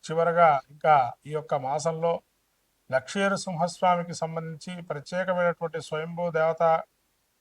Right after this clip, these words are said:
ఆ, స్థలాల్లో అనేక ఉత్సవాలు సలపటం, అట్లానే మనకు మన రాష్ట్ర, ముఖ్యంగా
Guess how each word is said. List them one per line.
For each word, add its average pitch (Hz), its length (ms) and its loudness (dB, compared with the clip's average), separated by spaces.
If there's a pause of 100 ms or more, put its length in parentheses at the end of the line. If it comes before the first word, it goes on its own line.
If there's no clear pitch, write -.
(180)
ఆ, 143 240 2
స్థలాల్లో 160 680 4 (640)
అనేక 170 300 0
ఉత్సవాలు 175 460 4
సలపటం, 165 560 0 (320)
అట్లానే 175 340 0
మనకు 165 540 -6 (800)
మన 143 460 -4
రాష్ట్ర, 160 540 4 (280)
ముఖ్యంగా 175 600 4